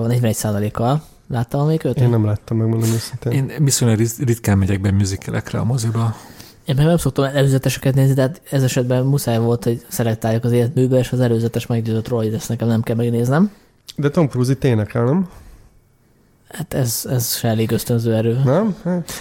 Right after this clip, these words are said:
Speaker 3: Én úgy tudom, hogy igen, de
Speaker 2: Én
Speaker 3: engem
Speaker 2: is,
Speaker 3: sem
Speaker 2: én is úgy
Speaker 3: ösztönzött.
Speaker 2: tudom. Ráadásul ilyeneket énekel, hogy Paradise City.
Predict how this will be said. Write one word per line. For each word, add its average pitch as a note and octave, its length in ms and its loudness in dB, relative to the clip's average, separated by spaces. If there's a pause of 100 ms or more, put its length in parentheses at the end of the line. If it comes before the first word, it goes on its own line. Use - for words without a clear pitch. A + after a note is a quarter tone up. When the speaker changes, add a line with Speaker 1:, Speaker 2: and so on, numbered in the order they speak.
(140)
Speaker 3:
Én E3+ 120 0
úgy A3+ 80 0
tudom, A2+ 200 -2
hogy A2 100 0
igen, G2+ 320 -2
de G2 80 -4
Speaker 2:
Én G2+ 340 0
Speaker 3:
engem C3 100 2
Speaker 2:
is, A2 100 0 (120)
Speaker 3:
sem C#3 120 -2
Speaker 2:
én B2 60 0
is A#2+ 160 -4
úgy G#2+ 60 -2
Speaker 3:
ösztönzött. G#2 260 -4
Speaker 2:
tudom. C#3+ 140 -4 (560)
Ráadásul C#3 420 0
ilyeneket A#2+ 380 2
énekel, A#2+ 320 0
hogy A2+ 100 -2
Paradise A#2 500 0
City. A#2+ 320 -6